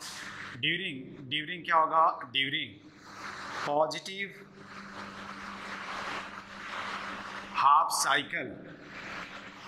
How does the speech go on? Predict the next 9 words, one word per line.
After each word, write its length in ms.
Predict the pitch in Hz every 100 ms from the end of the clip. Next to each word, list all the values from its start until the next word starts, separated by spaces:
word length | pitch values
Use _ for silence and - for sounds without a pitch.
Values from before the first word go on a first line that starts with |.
| - - - -
point, 480 | 151 147 139 - - - - - - - - - - - - - - - - - - - - - - - - - - - 202 202 - - - - - - - - -
point 480 | 147 135 131 - - - - - - - - - - - - - - -
A 140 | 151 151 151 - - - - - - - - - - 139
will 200 | 147 139 151 - - 131
be 120 | 147 147
positive, 560 | 147 147 147 - 202 196 - - - - - - - - - - - - - -
positive 540 | 139 139 139 - 175 - - - - - - - - - - - - - - - - 156
and 180 | 175 147 - - - - - - - - - - - - 131
B 140 | 156